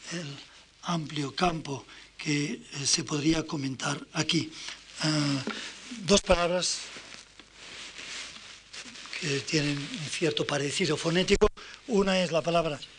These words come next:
nas, nas, nariz, y otra es la palabra gas. La primera palabra hace plural con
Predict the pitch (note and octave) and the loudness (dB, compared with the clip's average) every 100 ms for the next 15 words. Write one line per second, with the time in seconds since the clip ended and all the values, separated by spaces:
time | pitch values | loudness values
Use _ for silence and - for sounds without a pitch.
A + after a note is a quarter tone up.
0 | - F#3 G#3 G#3 - - - - - - | -2 4 6 6 2 -2 -8 -18 -18 -20
1 | - - - - F3 F#3+ - - E3 D#3 | -20 -18 -10 0 2 4 2 0 0 4
2 | G#3 G3 - - - - - - - F#3+ | 4 2 -4 -12 -18 -16 -16 -10 4 6
3 | F#3+ G3+ G3 F#3 E3+ F#3+ G#3 F3+ D#3 F3+ | 6 4 4 4 4 4 4 2 2 2
4 | D#3+ - - - - - - - - - | 2 -2 -4 -12 -20 -20 -20 -20 -20 -20
5 | - - - - - - - - - - | -14 -14 -14 -16 -14 -14 -18 -20 -20 -20
6 | - - - - - - - - - - | -20 -18 -18 -18 -18 -18 -18 -18 -20 -20
7 | - - - - - - - - - F#3 | -18 -14 -12 -12 -12 -12 -12 -12 -6 4
8 | D#3+ D#3+ D#3+ F#3+ G#3+ G#3+ G3 G#3 F3 C#3+ | 4 6 4 6 6 6 6 4 4 0
9 | D#3 D#3+ F3+ G3 G3 F#3+ D3 E3 D#3 | -2 -4 -4 2 4 4 0 -6 -6